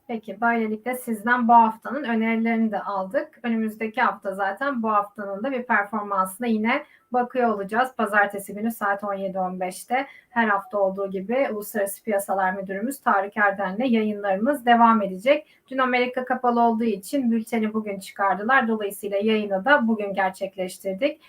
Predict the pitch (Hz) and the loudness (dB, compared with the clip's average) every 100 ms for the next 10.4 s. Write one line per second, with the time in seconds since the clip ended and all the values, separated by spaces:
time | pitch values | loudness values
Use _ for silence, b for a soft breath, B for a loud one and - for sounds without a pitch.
0 | b 247 254 262 262 240 226 220 220 208 | b 0 0 0 0 2 2 2 2 2
1 | 196 214 233 254 254 269 277 - 269 269 | -2 -6 -6 -4 0 0 -2 -8 -4 0
2 | 262 262 262 - 269 269 277 247 247 240 | 2 2 0 0 0 2 0 0 0 2
3 | 226 233 240 220 220 226 226 214 214 214 | 2 4 6 6 4 -2 -4 -6 -2 0
4 | 220 220 208 196 196 208 - 240 247 254 | 4 6 6 4 -2 -6 -2 -2 0 -2
5 | 254 262 247 254 247 277 302 359 b b | 0 -2 -2 -2 -4 -2 -4 -4 b b
6 | b 277 254 226 220 220 247 240 240 226 | b 4 4 4 4 4 2 2 2 0
7 | 226 254 254 233 - 240 214 - 202 190 | 0 0 0 -2 -2 -2 -2 -2 0 -2
8 | 208 233 - 208 196 196 220 220 226 226 | -4 -8 -8 -6 -4 -2 0 2 2 2
9 | 226 208 196 220 254 226 208 208 196 196 | 4 2 0 -6 -2 -2 0 -2 0 0
10 | 190 196 277 | -2 0 0